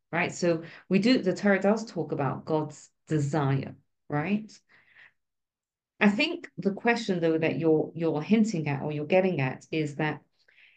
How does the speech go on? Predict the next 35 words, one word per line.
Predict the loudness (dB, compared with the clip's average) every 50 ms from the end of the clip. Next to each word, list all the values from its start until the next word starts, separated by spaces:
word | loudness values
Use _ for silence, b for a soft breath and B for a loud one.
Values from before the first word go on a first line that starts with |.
| b b b _ _ _ _ _ -10
there | 2 4 6 6
has | 6 4 0 0 0 0 0 -4 -10 -6
to | 0 2 2
be, | 2 4 4 2 4 4 2 2 0 -2 -6 _ _ _ _ _ _ _ _ _ _ _ _ _ _ _ _ _ _ _ _ _ _ _ _ _ _ _ _ -20 b b b b b b b _ _ _ _ _ _ _ _
let, | 2 4 4 6
let, | 6 6 6
let's | 4 2
bring | 2 2 2
it | 4 4
back | 4 2 2 0
to | -2
me, | -2 -2 -2 -4 -6 _
right? | 0 2 2 2 0 -6 -14 _ _ _ _ 0
I | 0 2
want | 4 4 4
a | 6
relationship | 6 4 4 4 2 0 -2 -6 -6 -4 -4 -4 -4 -2 0
with | 0 0 0 -2 -6 -14 _ -10
people, | -6 -6 -6 -6 -8 -14 _ _ _
right? | -4 -4 -4 -4 -2
For | -4
example, | -2 -2 -2 -4 -4 -6 -8 -2 0
let, | 0 2 2
let's | 2 0 0 -2
just | -6 -10 -10 -12 -14
choose, | -12 -10 -8 -6 -4 -4 -6 -6 -8 -12 -10 -6
um, | -2 0 2 2 2 0 -2 -4
um, | -2 0 0 0 0 -2 -4 -8 -14 B B B B B B B B B B
I | 4
want | 4 6 6 6
a |
relationship | 4 6 6 4 4 4 2 -2 -4 -6 -6 -4 -2 -2 -2 -2 -2 -6 -10
with | -12 -4 -2 0 0 0 0
my | 0 0 0 0
child, | 0 -2 -4 -4 -4 -6 -8 -12